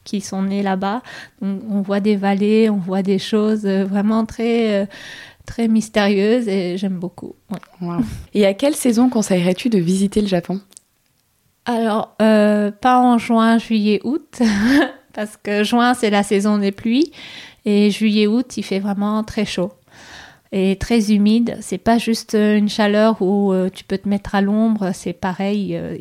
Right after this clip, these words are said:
Speaker 1: il fait aussi chaud que, qu'au soleil.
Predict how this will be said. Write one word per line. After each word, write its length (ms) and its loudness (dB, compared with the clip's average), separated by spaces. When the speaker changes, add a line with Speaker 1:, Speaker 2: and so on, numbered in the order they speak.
Speaker 1:
il 100 -12
fait 200 -8
aussi 260 -6
chaud 360 -8
que, 400 -12
qu'au 160 -4
soleil. 400 -8